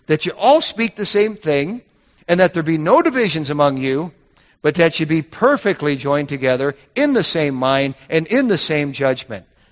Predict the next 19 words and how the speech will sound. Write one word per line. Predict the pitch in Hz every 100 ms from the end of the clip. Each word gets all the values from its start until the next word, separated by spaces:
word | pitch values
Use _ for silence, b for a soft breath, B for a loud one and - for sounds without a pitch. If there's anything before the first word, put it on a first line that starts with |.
| -
Notice, | 160 269 185 -
<laughs> |
and | - 190 180
you |
find | 190 180 233 240
these | 175 -
throughout | 165 151
the | 151
New | 151
Testament | 170 165 - 147
all | 147
over | 156 175
the |
place, | 131 131 123 - B B B B B
get | 127 160
along | 233 - 294 285
as | 190
a | 143
church. | - 147 123 90 - -